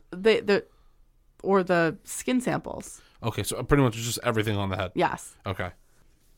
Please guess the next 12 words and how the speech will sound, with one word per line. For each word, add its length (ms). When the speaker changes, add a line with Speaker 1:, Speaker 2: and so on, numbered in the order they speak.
Speaker 1:
So 180
because 380
she 120
was 180
not 260
found 320
in 120
Baton 380
Rouge 420
or 180
its 140
parish, 640